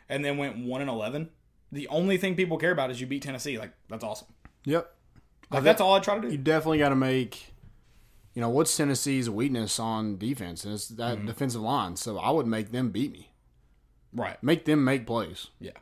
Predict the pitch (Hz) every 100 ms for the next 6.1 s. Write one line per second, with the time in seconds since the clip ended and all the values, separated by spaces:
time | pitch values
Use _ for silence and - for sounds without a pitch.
0 | _ _ _ - - - 147 139 - -
1 | 185 208 220 156 - 226 262 240 - -
2 | _ _ _ - 156 160 147 131 139 131
3 | 156 254 113 87 85 - - - - -
4 | _ 120 127 123 120 - - _ - 110
5 | 135 170 170 143 170 190 139 - 190 202